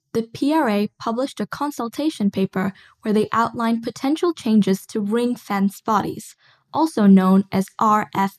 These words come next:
Bs. Ring fencing is the requirement for banks in the U K who are over the deposit threshold to essentially ring fence their core activities. Ring fencing here can be taken to mean creating separate legal entities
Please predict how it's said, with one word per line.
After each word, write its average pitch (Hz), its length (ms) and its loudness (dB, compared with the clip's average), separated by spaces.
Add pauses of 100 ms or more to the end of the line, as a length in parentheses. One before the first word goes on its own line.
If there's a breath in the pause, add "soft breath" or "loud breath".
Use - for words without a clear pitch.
Bs. - 480 -12 (480)
Ring 320 240 -2
fencing 196 440 0
is 214 120 -2
the 208 80 0
requirement 254 720 -2
for 214 160 -6
banks 220 380 -4
in 269 100 0
the 254 80 0
U 214 180 0
K 196 380 0 (300 loud breath)
who 220 100 -6
are 208 240 -2
over 320 300 4
the 269 100 -2
deposit - 560 -2
threshold 190 560 -2 (320 soft breath)
to - 140 -10
essentially 269 500 -2
ring 302 400 4
fence 202 560 -2
their 190 160 -4
core - 380 -4
activities. - 760 -6 (460 soft breath)
Ring 311 260 2
fencing 226 400 -2
here 202 260 -4
can 214 180 -2
be 208 100 0
taken 262 420 -4
to - 120 -6
mean 202 300 2
creating 202 420 0
separate - 580 -4
legal 233 380 -2
entities 247 640 -2